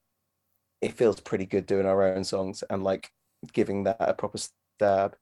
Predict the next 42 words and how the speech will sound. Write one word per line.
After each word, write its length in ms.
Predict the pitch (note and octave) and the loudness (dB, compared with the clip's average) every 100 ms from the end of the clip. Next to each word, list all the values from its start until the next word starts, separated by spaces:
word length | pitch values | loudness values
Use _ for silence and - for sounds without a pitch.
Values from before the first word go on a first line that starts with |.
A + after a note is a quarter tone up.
| _ _ _ _ | _ _ _ _
So 320 | C3+ A#2 G2+ - | 6 8 6 2
I 80 | A#2+ | 2
think 160 | D#3 | 4
it 40 | B2+ | 0
was 100 | A#2 | 2
more, 240 | A2+ G#2+ | 4 4
yeah, 200 | G2+ F#2+ - | 4 0 -4
just 200 | G#2+ - | -4 2
a, 260 | G#2+ G2+ - _ _ _ | 4 4 -2 _ _ _
a 40 | - | -4
case 280 | A#2+ G#2+ G#2 | -2 0 -4
of 140 | G#2 | 0
waiting 300 | G#2 - G2+ | 2 2 -2
around 500 | G2 G2 F#2 F#2+ - _ _ _ _ _ - | -2 -2 -2 -8 -14 _ _ _ _ _ 0
and 300 | G2+ G2 - _ | 2 2 -2 _
being 440 | G#2+ G#2 G2+ F#2+ - - | 2 2 0 -4 -8 0
allowed 320 | G#2 G#2 G2 | 4 6 6
that 200 | G2+ - | 4 2
time 480 | - G2 F#2+ G2 - _ _ _ - | -2 0 0 -4 -12 _ _ _ -12
made 300 | G#2+ G2+ F#2+ | -2 0 2
us 220 | G2 - - _ _ _ - | 0 -4 -10 _ _ _ -4
commit 300 | A2 A2 - | 0 0 0
to 120 | G#2+ | -2
it 60 | G2 | 0
a 20 | |
little 220 | - G2+ | 0 0
bit 160 | G2 - | -2 0
more. 340 | G2 G2 G#2 _ _ _ _ _ | -2 -2 -6 _ _ _ _ _
And 180 | G#2+ G2 | -6 2
then 500 | G#2+ G2+ G2+ G2+ G2+ _ _ _ _ | 4 6 4 0 -8 _ _ _ _
I 40 | A#2 | -2
think 280 | B2 A2+ | -2 -2
it 40 | - | -4
was 140 | G#2+ | -2
when 200 | A2+ G#2 | 0 0
we 120 | G#2 | -2
wrote 720 | G2+ A2 G#2 G#2 G2+ G#2 G2+ - _ _ _ _ _ _ _ _ _ | -2 2 4 6 4 2 -4 -12 _ _ _ _ _ _ _ _ _
the, 140 | E2+ G#2+ | -2 2
the, 880 | G2+ G2+ G2 G2 G2 G2 G2 G2 - _ _ _ | 4 4 0 0 0 2 2 0 -2 _ _ _
the 40 | |
song 260 | - A2+ G#2 | 0 0 0
called 480 | - G#2+ G2+ G2 | -2 0 0 -4